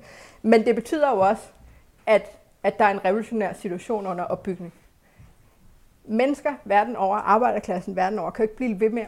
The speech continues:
at leve under de her forhold. Du kan ikke, du kan ikke betale dine regninger. I flere dele af verden kan du ikke engang få varme eller elektricitet. Og det bliver jo også tilfældet,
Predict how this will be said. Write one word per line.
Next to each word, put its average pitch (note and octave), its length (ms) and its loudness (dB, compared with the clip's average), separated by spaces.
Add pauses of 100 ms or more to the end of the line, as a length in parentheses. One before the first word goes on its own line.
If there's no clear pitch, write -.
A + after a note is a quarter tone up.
at G3 80 -2
leve F#3+ 360 -2
under F#3+ 200 -4
de G3+ 140 -6
her F#3+ 140 -4
forhold. F3+ 420 -2 (120)
Du G#3 60 -8
kan D#4+ 100 -4
ikke, B3+ 160 -10
du A#3+ 100 -2
kan D#4 80 0
ikke D#4 100 -10
betale C4 340 -2
dine B3 140 -4
regninger. G3 400 -2
I F3+ 40 -4
flere B3+ 180 -2
dele A3 180 0
af F#3 60 -2
verden F3+ 260 -2 (280)
kan G3+ 100 -2
du F3+ 60 -2
ikke G3 100 -4
engang G3+ 220 0
få G3 100 -2
varme F3 520 0
eller F3 160 -2
elektricitet. F3+ 800 -4 (400)
Og F3+ 160 4
det A3+ 80 2
bliver F#3 160 2
jo F3+ 60 4
også F3+ 180 -2
tilfældet, G#3+ 440 -4